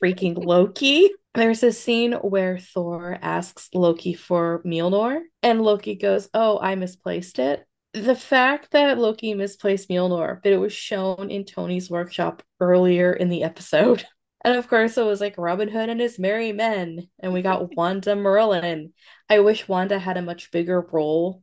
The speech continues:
Speaker 1: in the series, like, period, because, like, let's be real, she was able to get Peggy from a different universe.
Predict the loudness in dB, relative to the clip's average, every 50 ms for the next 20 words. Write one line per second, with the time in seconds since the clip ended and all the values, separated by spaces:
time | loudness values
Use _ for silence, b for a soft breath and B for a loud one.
0 | _ -2 0 0 2 2 0 -2 -2 -4 -4 -2 -2 -2 -4 -4 -4 -6 -10 -10
1 | -10 -6 -4 -2 0 2 2 2 2 2 0 -4 -12 _ _ _ _ -6 -6 -4
2 | 0 0 -2 0 0 -4 -4 -2 -2 -2 -2 -2 -4 -4 -2 -2 0 -2 -2 -2
3 | -4 -6 -6 -6 -4 -4 -4 -4 -4 -6 -6 -6 -6 -8 -8 -8 -10 -8 -6 -6
4 | -6 -4 -4 -6 -4 -4 -4 -6 -6 -6 -6 -6 -6 -6 -8 -6 -6 -6 -6 -4
5 | -6 -6 -4 -2 -2 0 0 -2 -2 -4 -10 -14 -16